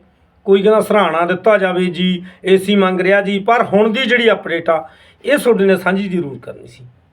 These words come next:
ਜਿਹਦੇ ਵਿੱਚ ਉਹਨਾਂ ਦੀ ਬੈਰਕ ਬਦਲਣ ਦੀ ਜ਼ਰੂਰ ਇੱਕ ਪਟੀਸ਼ਨ ਪਾਈ ਜਾਂਦੀ ਆ, ਇੱਕ ਜ਼ਮਾਨਤ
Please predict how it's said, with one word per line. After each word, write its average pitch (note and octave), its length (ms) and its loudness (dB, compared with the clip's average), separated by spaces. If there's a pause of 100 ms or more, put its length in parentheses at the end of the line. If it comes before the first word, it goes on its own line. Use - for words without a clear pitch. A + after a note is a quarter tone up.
(960)
ਜਿਹਦੇ A#3+ 240 2
ਵਿੱਚ A#3+ 240 0
ਉਹਨਾਂ B3 220 2
ਦੀ C4 80 -2
ਬੈਰਕ F#3+ 520 0
ਬਦਲਣ G#3 480 2
ਦੀ A3 280 -2
ਜ਼ਰੂਰ G3 400 0
ਇੱਕ A3 180 -2 (240)
ਪਟੀਸ਼ਨ F#3+ 380 -4
ਪਾਈ F3 220 -2
ਜਾਂਦੀ F#3+ 280 0
ਆ, G3 120 4
ਇੱਕ F3+ 300 -4
ਜ਼ਮਾਨਤ F3 600 -2